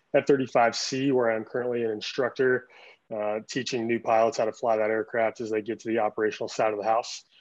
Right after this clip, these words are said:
I've got about two months of active duty time left before I transition. So, um, just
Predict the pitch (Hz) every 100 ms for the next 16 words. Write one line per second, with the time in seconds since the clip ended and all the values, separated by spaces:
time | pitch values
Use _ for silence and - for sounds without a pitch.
0 | _ _ 117 113 131 127 131 123 - -
1 | 175 170 165 170 - 156 151 151 139 123
2 | 151 147 147 135 160 175 175 160 - 143
3 | 131 - 143 131 117 135 - 214 _ _
4 | _ _ _ - - 127 127 123 127 131
5 | 117 113 113 123 - 131 143 -